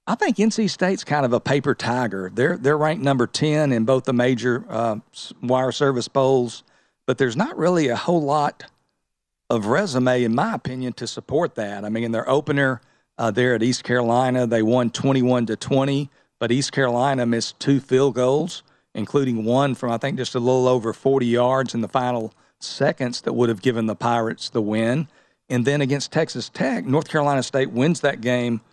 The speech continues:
uh, twenty-seven to fourteen. But in that game, North Carolina State only two hundred and seventy total yards, only had four point four yards per play against the Texas Tech defense.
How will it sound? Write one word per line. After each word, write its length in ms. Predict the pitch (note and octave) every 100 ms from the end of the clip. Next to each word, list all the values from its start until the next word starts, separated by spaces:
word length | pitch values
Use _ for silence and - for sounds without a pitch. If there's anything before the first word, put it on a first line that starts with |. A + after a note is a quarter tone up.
| _ _ -
uh, 140 | A#2
twenty-seven 720 | - E3+ D#3 B2+ C#3+ C3+ B2
to 80 | A2
fourteen. 920 | - C#3+ C3 - - E3 C#3+ A#2 A2+ _ _ -
But 120 | A#2+
in 140 | D3+ A#3
that 180 | F#3
game, 300 | B2 B2+ B2
North 200 | A#2+ D#3
Carolina 420 | - D#3 C#3+ C#3 B2
State 400 | - B2+ C3 - -
only 360 | C#3+ E3 B2+
two 260 | A2+ - F3
hundred 220 | E3+ D3
and 100 | C3+
seventy 340 | - D3 C3+ B2
total 300 | C3 C#3 C3+
yards, 520 | A#2 A2+ A2+ A#2 - _ _ _ -
only 300 | F3+ F#3 B2
had 220 | B2+ A2+ - -
four 240 | E3 F3
point 300 | - D#3+ -
four 200 | - D3
yards 340 | C3 C3+ C3+ B2
per 140 | B2
play 460 | - C3 C3+ D3 A#2+
against 260 | A#2 B2+
the 60 | C#3+
Texas 420 | - D3+ - C3
Tech 300 | - C#3 -
defense. 640 | B2 D3 - B2+ B2+ -